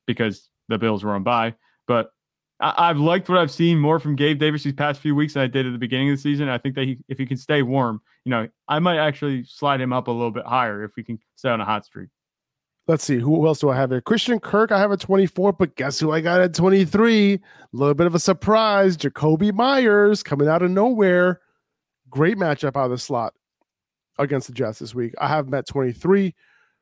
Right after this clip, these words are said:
Speaker 2: The Jets have given up the tenth most fantasy points to slot wide receivers this year. Uh, their strength on defense has been on the perimeter. That's why we liked Jeudy last week, and he went seven for ninety-six.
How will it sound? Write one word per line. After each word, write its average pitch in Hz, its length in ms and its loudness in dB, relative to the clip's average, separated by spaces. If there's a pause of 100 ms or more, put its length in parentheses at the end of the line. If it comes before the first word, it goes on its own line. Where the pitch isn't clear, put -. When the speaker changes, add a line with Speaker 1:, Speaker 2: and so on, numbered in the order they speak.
(160)
Speaker 2:
The 139 80 -6
Jets 170 240 0
have 151 140 -8
given 165 220 -2
up 160 200 -4
the 135 160 -6
tenth 170 340 -6
most 160 220 -2
fantasy 147 300 -2
points 135 260 -4
to 123 40 -14
slot 139 240 -2
wide 139 100 2
receivers 127 480 -4
this 127 260 -6
year. 127 320 -2 (320)
Uh, 135 200 2
their 151 180 2
strength 160 420 -2
on 143 180 0
defense 143 360 -4
has 135 280 -2
been 139 380 -2 (320)
on 143 220 0
the 143 80 0
perimeter. 143 500 -2 (380)
That's 143 180 0
why 143 140 2
we 139 100 2
liked 135 220 0
Jeudy 131 200 0
last 143 240 -2
week, 170 140 -6
and 117 100 -4
he 127 120 -4
went 131 180 0
seven 131 280 -4
for 131 120 -4
ninety-six. 123 640 -6